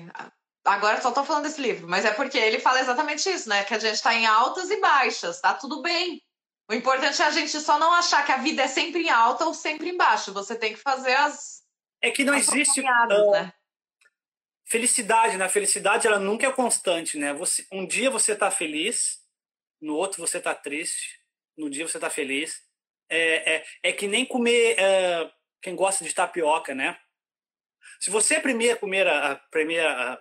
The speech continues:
Speaker 2: comer a primeira tapioca, a primeira mordida, vai ser sensacional. Mas a segunda tapioca já não vai ser tão prazerosa igual a primeira. A décima, você já tá enjoado, já tá, virou
Speaker 1: É.
Speaker 2: uma cana de açúcar, Vivi.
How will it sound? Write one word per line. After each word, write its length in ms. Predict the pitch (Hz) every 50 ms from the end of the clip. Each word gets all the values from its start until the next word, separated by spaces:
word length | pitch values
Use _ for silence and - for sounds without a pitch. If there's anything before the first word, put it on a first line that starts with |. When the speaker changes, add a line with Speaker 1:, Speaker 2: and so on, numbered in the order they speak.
| _
Speaker 2:
comer 200 | - - - 165 190
a 80 | 190
primeira 400 | 185 - - 160 156 170 202 220
tapioca, 460 | 208 196 180 - - 156 165 190 190 190
a 20 |
primeira 280 | - 151 143 156 151 143
mordida, 600 | 139 127 120 117 - 160 214 214 156 131 - _ _ _ _ _ _ _ _ _ _ _ _ _ _ _
vai 140 | - 165 160
ser 160 | - - 220
sensacional. 880 | 208 - 220 208 - 220 220 - - 240 220 208 202 202 185 143 - _ _ _ _ _ _ _
Mas 220 | - 180 185 165 160
a 100 | 220 262
segunda 600 | 254 - - 202 160 156 180 226 285 294 262 226
tapioca 800 | - 202 - - 160 147 143 170 240 254 - - 170 135 - _ _ _ _ _ -
já 100 | 170 196
não 140 | 226 233 226
vai 240 | 185 202 240 294 320
ser 240 | - - 247 226 226
tão 220 | - 233 277 294
prazerosa 680 | 277 262 233 208 190 190 175 165 175 202 247 262 - 240
igual 220 | 240 202 214 226 247
a 60 | 240
primeira. 520 | - 262 240 214 214 220 226 208 151 147 160
A 60 | 185
décima, 600 | 160 156 180 214 269 330 311 - - - 202 175
você 200 | 165 196 190 -
já 100 | 226 247 247
tá 120 | 247 277
enjoado, 540 | 285 269 302 285 240 233 269 294 254 196 151
já 160 | - 170 -
tá, 200 | - 202 196 208
virou 600 | 202 - 190 202 196 214 240 262 285 285 285 285 _ _ _ _ _ _
Speaker 1:
É. 240 | 147 143 139 131 127 _ _ -
Speaker 2:
uma 120 | - 233
cana 240 | - - 247 262 277
de 60 | -
açúcar, 420 | 277 269 - - 269 285 277 - 185
Vivi. 400 | 156 156 147 143 135 123 120 -